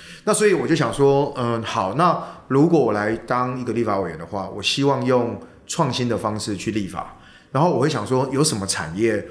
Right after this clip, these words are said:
是台湾未来需要的？那比如说在三十年前，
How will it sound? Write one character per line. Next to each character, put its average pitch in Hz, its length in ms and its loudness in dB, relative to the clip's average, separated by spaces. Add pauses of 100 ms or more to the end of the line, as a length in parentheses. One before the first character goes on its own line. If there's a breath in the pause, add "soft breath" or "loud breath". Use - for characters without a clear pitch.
(260 loud breath)
是 123 300 -2 (160)
台 113 100 -4
湾 110 120 0
未 117 120 2
来 87 100 -4
需 90 220 -8
要 87 160 -6
的？ - 100 -14 (300 loud breath)
那 190 120 2
比 131 120 -2
如 117 100 0
说 147 220 2
在 147 320 2 (160)
三 156 220 0
十 139 100 -2
年 117 180 -4
前， 92 240 -4